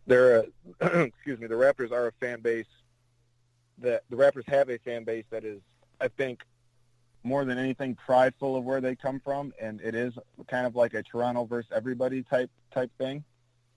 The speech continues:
Um, and I, I don't know if I, when I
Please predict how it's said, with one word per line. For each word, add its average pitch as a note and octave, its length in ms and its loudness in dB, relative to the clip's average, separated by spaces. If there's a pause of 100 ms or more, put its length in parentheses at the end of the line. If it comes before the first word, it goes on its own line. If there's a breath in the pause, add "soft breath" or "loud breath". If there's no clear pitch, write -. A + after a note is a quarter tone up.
(240)
Um, F#2 480 -4 (480)
and A#2 120 0
I, A#2 100 4 (400)
I C3+ 100 8
don't C#3+ 200 2
know C3+ 180 4
if A#2+ 80 -2 (260)
I, A#2+ 60 0 (180)
when B2 140 -8
I B2+ 220 -2